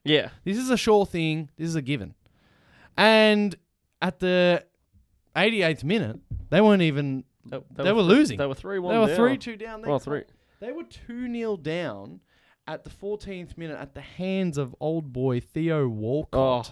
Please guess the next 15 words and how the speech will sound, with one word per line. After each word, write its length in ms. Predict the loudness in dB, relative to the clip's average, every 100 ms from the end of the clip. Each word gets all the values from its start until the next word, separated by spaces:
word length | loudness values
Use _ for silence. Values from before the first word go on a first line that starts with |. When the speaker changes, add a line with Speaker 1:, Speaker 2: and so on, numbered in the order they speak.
| -4
Speaker 1:
Oh, 40 |
well, 260 | 4 8 8
Speaker 2:
Woo! 60 | 6
Speaker 1:
uh, 60 | -4 -14 _ _ _
it's 160 | -8 -6
crazy 400 | -2 0 0 -2
how 140 | -2
that 180 | -2 -4
happens. 600 | -4 -4 -6 -8 -10 -16 _ _
Speaker 2:
Um, 520 | -6 -4 -2 -4 -6
playing 400 | -8 -6 -4 -6
for 140 | -10 -14
his 320 | -12 -12 -10
original 480 | -10 -10 -10 -12 -10
club. 400 | -6 -4 -4